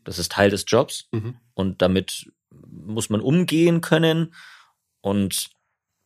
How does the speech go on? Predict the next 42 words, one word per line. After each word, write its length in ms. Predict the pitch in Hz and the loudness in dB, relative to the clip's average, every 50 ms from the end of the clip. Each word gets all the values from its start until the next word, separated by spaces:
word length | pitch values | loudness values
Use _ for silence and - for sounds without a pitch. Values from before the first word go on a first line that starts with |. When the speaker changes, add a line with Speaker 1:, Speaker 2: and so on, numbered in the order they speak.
| _ _ _ _ _ _ _ _ _ _ _ _ - | _ _ _ _ _ _ _ _ _ _ _ _ -18
Speaker 1:
wenn 360 | - 78 78 - 76 85 95 | -18 -12 -6 -4 -2 -2 0
die 100 | 92 98 | -2 -2
Kritik 380 | - - - 87 - - 101 - | -2 0 -2 -2 0 -2 -2 0
jetzt 200 | - - - - | 0 -2 -2 -4
irgendwie 440 | - 90 95 92 85 87 85 87 85 | -6 -4 -6 -4 -2 -2 -4 -4 -4
zu 300 | - - - 110 107 101 | -4 -4 -2 -2 -2 0
hart 240 | 120 123 127 117 117 | 0 -2 -2 0 -2
wird, 220 | 131 139 127 113 | -2 0 0 -2
Speaker 2:
Mhm. 180 | 107 98 113 - _ _ _ _ _ _ _ _ _ _ | -4 -6 -10 -18 _ _ _ _ _ _ _ _ _ _
Speaker 1:
dann 120 | - 90 87 | -2 -2 -2
antworte 360 | - 101 117 120 127 117 101 | -2 -2 0 2 2 2 2
ich 80 | 98 90 | 0 -6
auch 100 | 85 - | -2 2
gerne 180 | 95 92 87 | 2 4 4
mal 120 | 85 85 82 | 4 2 2
darauf 340 | 90 82 80 82 82 82 | 2 4 4 6 6 6
Speaker 2:
Mhm. 140 | 123 107 82 | 4 2 0
Speaker 1:
m-, 520 | 67 67 71 85 90 98 87 85 95 92 90 | -4 -10 -10 -8 -8 -8 -6 -6 -4 -2 -2
mit 120 | 92 85 | -2 0
einer 140 | 90 92 90 | 0 2 2
Nachfrage, 380 | 90 90 92 - - 90 87 | 4 2 2 2 2 0 2
"Hey, 140 | 87 92 87 85 | 2 0 0 -2
w-, 40 | 92 90 | -6 -6
warum 260 | 82 80 82 87 90 | -4 -4 -4 -4 -4
kannst 260 | - - 90 - - | -4 -4 -4 -4 -4
du 40 | 95 | -4
das 120 | 90 - | -4 -4
denn 100 | - 90 | -4 -4
nicht 220 | 90 85 - - 98 | -4 -6 -6 -4 0
netter 280 | 98 - - 123 107 | 0 2 4 4 2
sagen?" 320 | 90 80 73 76 76 73 - | 2 0 -2 -4 -6 -8 -8
Also 120 | - 80 | -8 -8
ich 120 | 80 - | -8 -8
muss 200 | 95 92 90 82 | -6 -6 -4 -2
mir 100 | 101 95 | 0 2
ja 40 | 95 | 2
auch 80 | 90 90 | 2 2
nicht 120 | 90 90 | 0 -2
alles 160 | 85 90 87 | -2 -2 -2
gefallen 360 | - 95 82 - 101 107 104 82 | -2 -2 0 2 2 2 0 -2
lassen. 240 | 69 69 - - - | -4 -8 -14 -10 -6
Speaker 2:
Mhm, 240 | 120 113 107 120 | -4 -4 -4 -4